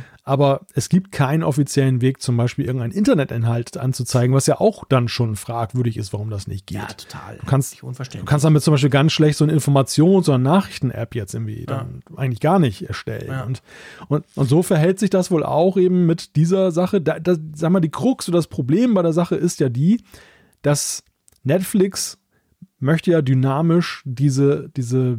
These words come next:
Speaker 1: Werbefenster einblenden.
Speaker 2: Ja.
Speaker 1: Einmal am Anfang
Speaker 2: Ja.
Speaker 1: und währenddessen. Und das geht augenscheinlich nicht, weil du nur einen laufenden Stream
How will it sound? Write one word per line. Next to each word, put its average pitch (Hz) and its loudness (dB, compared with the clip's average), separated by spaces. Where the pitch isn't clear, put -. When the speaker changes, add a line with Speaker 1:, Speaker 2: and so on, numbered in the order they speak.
Speaker 1:
Werbefenster 151 0
einblenden. 127 0
Speaker 2:
Ja. - -6
Speaker 1:
Einmal 131 -2
am 127 -4
Anfang 226 0
Speaker 2:
Ja. 208 4
Speaker 1:
und 220 0
währenddessen. 120 0
Und 147 0
das 143 -2
geht 170 -2
augenscheinlich 147 2
nicht, 139 2
weil 139 4
du 143 2
nur 139 4
einen 139 0
laufenden 139 2
Stream 113 -4